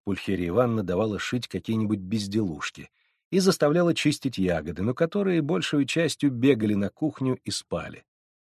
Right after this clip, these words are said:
Пульхерия Ивановна почитала необходимостью держать их в доме и строго смотрела за их нравственностью. Но к чрезвычайному её удивлению не проходило нескольких месяцев, чтобы у которой-нибудь из её девушек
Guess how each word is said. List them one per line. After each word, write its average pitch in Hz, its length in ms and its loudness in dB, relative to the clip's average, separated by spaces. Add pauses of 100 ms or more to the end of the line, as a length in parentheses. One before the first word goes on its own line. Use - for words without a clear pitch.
(320)
Пульхерия 104 400 2
Ивановна 117 500 4 (340)
почитала 170 400 4
необходимостью 147 880 4
держать 123 460 2
их 110 100 -2
в 95 100 -6
доме 92 540 0
и 131 80 -2
строго 160 560 2
смотрела 117 580 -2
за 92 180 -2
их 104 280 -2
нравственностью. - 1040 -6 (800)
Но 147 120 4
к - 60 -14
чрезвычайному 139 1000 4
её 127 220 4
удивлению 127 680 4 (340)
не 202 160 6
проходило 185 520 4
нескольких 156 680 2
месяцев, 165 540 0
чтобы 143 260 4
у 139 80 6
которой-нибудь 139 720 2
из 117 140 -2
её 120 160 4
девушек 156 580 2